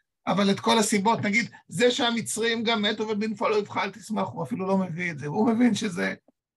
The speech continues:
<clears throat> לא, לא משכנע כל כך, או בכלל.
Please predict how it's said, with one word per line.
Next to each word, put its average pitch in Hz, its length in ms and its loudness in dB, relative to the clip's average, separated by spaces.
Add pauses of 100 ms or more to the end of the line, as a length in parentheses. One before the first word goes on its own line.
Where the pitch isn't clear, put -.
(480)
<clears throat> 202 420 4
לא, 185 400 4
לא 170 280 0
משכנע - 480 -4
כל - 220 -10
כך, - 320 -8 (1200)
או - 80 0
בכלל. 180 320 0